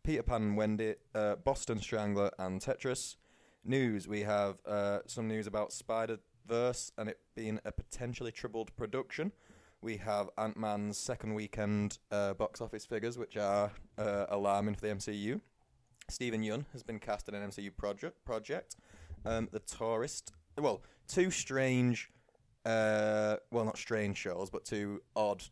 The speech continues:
um, season two renewals for British shows. Uh, how much money Shazam is expected to make in its opening weekend. Uh, Aquaman early test screening,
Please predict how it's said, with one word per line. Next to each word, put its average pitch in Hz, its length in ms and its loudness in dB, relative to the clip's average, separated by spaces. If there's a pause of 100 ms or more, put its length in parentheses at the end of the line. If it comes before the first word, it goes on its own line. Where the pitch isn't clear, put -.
(320)
um, 98 640 0 (160)
season 104 300 -2
two 104 180 0
renewals 98 640 0
for 113 120 -2
British 104 260 2
shows. 104 460 0 (640)
Uh, 113 320 4 (240)
how 139 100 0
much 131 180 2
money 127 200 2
Shazam 131 340 0
is 123 80 0
expected - 440 -2
to 120 60 -2
make 113 200 0
in 120 40 -4
its 117 120 -2
opening 107 300 0
weekend. 120 580 -2 (440)
Uh, 113 280 4
Aquaman 127 500 2 (120)
early 123 260 4
test 143 280 -4
screening, 107 520 0